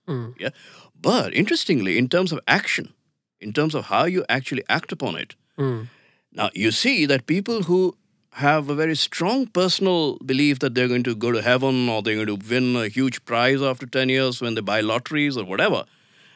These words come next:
Speaker 2: actually are very fixated onto that belief. So they keep repeating their habits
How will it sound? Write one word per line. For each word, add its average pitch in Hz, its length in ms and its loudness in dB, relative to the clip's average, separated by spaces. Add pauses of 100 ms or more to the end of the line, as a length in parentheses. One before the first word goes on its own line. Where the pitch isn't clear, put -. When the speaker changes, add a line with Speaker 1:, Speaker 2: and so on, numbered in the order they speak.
Speaker 2:
actually 294 440 0
are 254 100 4
very 240 220 0
fixated 208 640 0 (100)
onto 110 220 -4
that 73 180 -8
belief. - 420 -20 (440)
So - 100 -10
they 156 100 0
keep 294 340 -4
repeating 196 640 0
their 127 180 4
habits - 800 -2